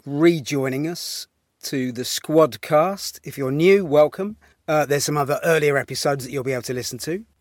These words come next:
This is the podcast of London voice agent Voice Squad. So whatever your connection to the audio world, or if it's just an interest, you know, we're trying to give you an insight of what it's like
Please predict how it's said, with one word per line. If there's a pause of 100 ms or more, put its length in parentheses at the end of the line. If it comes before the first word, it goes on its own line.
(120)
This
is
the
podcast
of
London
voice
agent (220)
Voice
Squad. (380)
So
whatever
your
connection
to (260)
the
audio
world,
or
if
it's
just
an
interest, (220)
you
know,
we're
trying
to
give
you
an
insight
of
what
it's
like